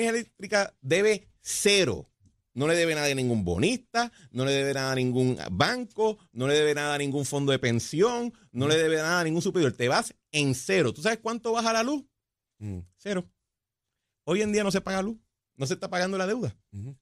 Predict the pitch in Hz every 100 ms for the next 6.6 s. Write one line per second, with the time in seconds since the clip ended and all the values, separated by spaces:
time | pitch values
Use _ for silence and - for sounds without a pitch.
0 | - 156 165 180 240 240 254 247 - _
1 | - 311 285 202 180 - 127 107 - _
2 | _ _ - 254 277 262 254 262 240 135
3 | - - _ _ _ _ _ _ _ _
4 | 123 131 117 139 180 208 208 220 220 208
5 | - 202 202 220 208 156 95 95 - 139
6 | 139 170 202 151 80